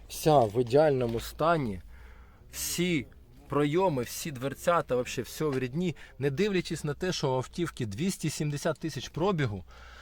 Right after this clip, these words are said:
у неї все, все гарно, навіть руль ніхто нічого не скривав. По електроніці ось робив діагностування, все там файно,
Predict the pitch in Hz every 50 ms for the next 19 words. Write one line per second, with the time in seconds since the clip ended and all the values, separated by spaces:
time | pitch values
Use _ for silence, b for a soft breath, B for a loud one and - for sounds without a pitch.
0 | B B B B 110 120 139 165 175 165 156 135 - - - - - 175 165 156
1 | 131 117 - - - - 160 147 127 104 120 139 160 170 156 139 123 117 117 123
2 | 123 123 123 - - 123 120 147 165 170 160 - 135 120 117 127 127 127 117 -
3 | - - - 135 147 151 139 127 113 - - 131 127 123 113 - - - 127 123
4 | 113 123 120 113 - - - - B B B B B B B B B B - -
5 | 156 156 151 156 147 - - 160 165 160 147 135 123 - - 131 120 - - 143
6 | 135 135 127 123 151 139 120 110 127 120 123 127 123 - - - 135 123 143 165
7 | 165 156 143 123 107 92 - B B B B B B B - - - - 156 139
8 | 113 101 - 117 113 101 - - - 151 151 170 175 160 139 113 98 90